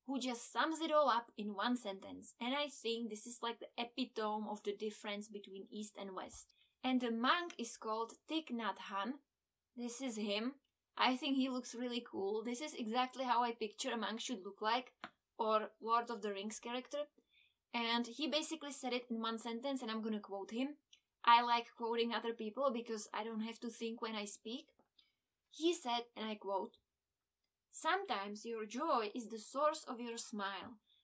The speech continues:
but sometimes your smile can be the source of your joy." You see how great this is? Your smile can be the source of your joy, not is the source of your joy.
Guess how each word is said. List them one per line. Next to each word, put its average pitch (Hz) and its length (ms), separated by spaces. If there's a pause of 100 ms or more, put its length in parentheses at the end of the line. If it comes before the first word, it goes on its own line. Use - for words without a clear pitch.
but 220 160
sometimes 208 640
your 214 180
smile 214 560
can 214 220
be 247 160
the 262 120
source 214 420
of 208 180
your 202 180
joy." 202 380 (840)
You 254 160
see 339 220
how 330 220
great 202 340
this 285 200
is? 349 320
Your 254 320
smile 240 680
can 302 500
be 190 260
the 214 140
source 208 460
of 208 260
your 196 180
joy, 185 380 (260)
not 370 380
is 214 320
the 214 180
source 202 360
of 208 180
your 196 180
joy. 190 360